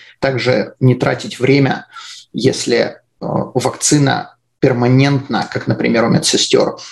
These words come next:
и вы не можете от этого избавиться, и каждая новая вакцинация, вы должны ее делать.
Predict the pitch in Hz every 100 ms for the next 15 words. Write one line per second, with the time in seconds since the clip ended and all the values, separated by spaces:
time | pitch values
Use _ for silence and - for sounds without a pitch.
0 | - - 127 123 123 123 127 - 123 117
1 | 117 113 - 147 139 139 - 113 131 123
2 | 123 123 131 117 107 107 - 143 156 -
3 | 117 123 113 127 113 92 _ - 123 117
4 | 117 110 - -